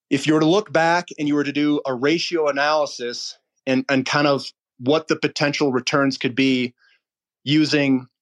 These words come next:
how cheap those assets got against other assets, energy was off. It was, it was off the scale cheap in twenty twenty. It's still cheap today,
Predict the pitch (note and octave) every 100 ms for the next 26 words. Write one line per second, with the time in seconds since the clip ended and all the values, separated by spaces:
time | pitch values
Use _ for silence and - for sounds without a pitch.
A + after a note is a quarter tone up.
0 | _ _ - D3+ C3+ - - F3+ - D3
1 | C3 - C3+ C3+ - C3+ - C3+ C3 B2+
2 | B2 - C3+ C#3 B2+ G#2 G#2+ - G#2+ G#2
3 | - - - - - _ _ _ _ E3+
4 | F#3+ D#3 D#3 C3 A#2+ _ C3+ D3+ D#3 -
5 | - _ _ D#3 C#3+ E3 D3+ - D#3 E3+
6 | - C#3+ - - E3 D#3+ C3+ - B2+ A#2
7 | - - - B2+ A#2+ C3 B2 A2 - A#2+
8 | G#2 - - - _ _ _ _ - E3+
9 | - A3 G#3 - G3 - D3+ B2+ C#3+ F3+